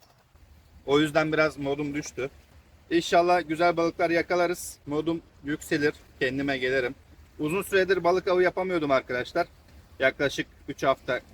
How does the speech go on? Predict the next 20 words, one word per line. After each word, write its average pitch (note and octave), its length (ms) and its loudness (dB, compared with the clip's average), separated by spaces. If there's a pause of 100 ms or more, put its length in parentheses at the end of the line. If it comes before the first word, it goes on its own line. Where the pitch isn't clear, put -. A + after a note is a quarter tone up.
(580)
kadardır. A#2 440 -2 (680)
Biraz F3 280 2
hastane F3 440 0
işlerimiz E3+ 460 -4
vardı. C3+ 420 0 (160)
Evden A#2+ 320 0
çıkamadık. B2 500 -2 (1200)
Evden C3+ 340 0
çıktık. - 320 -12 (280)
İş - 200 -10
yerine C#3 240 0
mesai C3+ 600 0 (120)
falan C3+ 320 -2
vardı. A2 360 -6 (120)
İşler A#2 320 -8
yoğundu G2 360 -6
arkadaşlar. F#2 520 -10 (320)
O B2+ 80 -4
yüzden A#2 300 -6
biraz A#2+ 320 -6